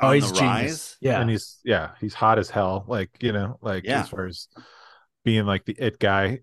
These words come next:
Speaker 3: <laughs> in co-,
Speaker 2: Yeah.
Speaker 3: in comedy right there.
Speaker 2: And, like, he
Speaker 3: Um,
Speaker 2: was so, I remember when he got big, I feel like he was on Howard Stern, and my dad used to listen to Howard Stern every morning. So, um, so he heard that a lot. And, uh,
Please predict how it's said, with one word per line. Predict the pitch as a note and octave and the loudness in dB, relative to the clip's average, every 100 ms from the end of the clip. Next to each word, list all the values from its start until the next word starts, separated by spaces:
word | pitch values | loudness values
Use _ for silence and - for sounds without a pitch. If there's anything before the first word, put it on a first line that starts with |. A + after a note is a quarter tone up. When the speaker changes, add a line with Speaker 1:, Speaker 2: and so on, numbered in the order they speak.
| - | -4
Speaker 3:
<laughs> | - | 2
in | F3+ D#3 B2+ | 4 4 2
co-, | B2 | 4
Speaker 2:
Yeah. | E3+ F#3 | 4 4
Speaker 3:
in | F#2 | 2
comedy | G2+ G2+ G2+ G#2 | -2 -2 -4 -4
right | G#2 G2+ | -4 -2
there. | G#2+ G2 - A2+ A#2+ _ - - | -2 -4 -8 -12 -12 _ -10 0
Speaker 2:
And, | D#3+ | 4
like, | E3 D3+ | 4 4
he | - F#3+ | 2 0
Speaker 3:
Um, | G3 | 2
Speaker 2:
was | D3+ | 0
so, | - C3+ A#2 | 2 4 4
I | C3+ | 4
remember | F3 D#3+ C#3+ | 2 2 2
when | A#2+ A2 | 2 0
he | G#2+ A2 | -4 -4
got | G#2 F2+ - E2+ D#2+ _ - | -2 -2 -4 -14 -20 _ -2
big, | A2 F#2+ D#2+ D2+ | 2 2 0 -4
I | A2+ | -8
feel | E3+ | -4
like | F#3+ - | -4 -4
he | B2+ | -6
was | A2 | -4
on | G#2+ | -4
Howard | G2 G2 F2 D#2 | -2 0 0 -2
Stern, | - F2 E2 D2 | -4 -2 -2 -4
and | C#2+ - | -10 -10
my | D#2+ | -6
dad | G2 F2+ D#2 | -2 -2 -2
used | D2+ - | -6 -6
to | |
listen | D2+ D2+ C#2+ | -4 -4 -4
to | C#2 | -6
Howard | C2+ C2+ C2 | -4 -4 -6
Stern | - C2+ B1+ - | -8 -6 -8 -4
every | F2 D2+ C#2+ | -4 -4 -6
morning. | C#2 B1+ A#1+ A1+ | -6 -6 -10 -10
So, | - C2+ B1+ - - - - | -6 -4 -4 -10 -20 -16 -8
um, | D2 C#2 C2 B1+ A#1+ _ _ _ _ _ _ _ _ _ _ _ _ | -4 -4 -6 -10 -16 _ _ _ _ _ _ _ _ _ _ _ _
so | - F2 | -4 -4
he | D#2 - - | -4 -8 -12
heard | - F#2 E2 E2 | -2 -2 -2 -4
that | D#2+ C2+ | -2 0
a | |
lot. | C#2+ C#2+ C2 - | 0 0 0 -2
And, | E2 D#2 D2+ | -4 -4 -2
uh, | C#2+ C2 | -2 -2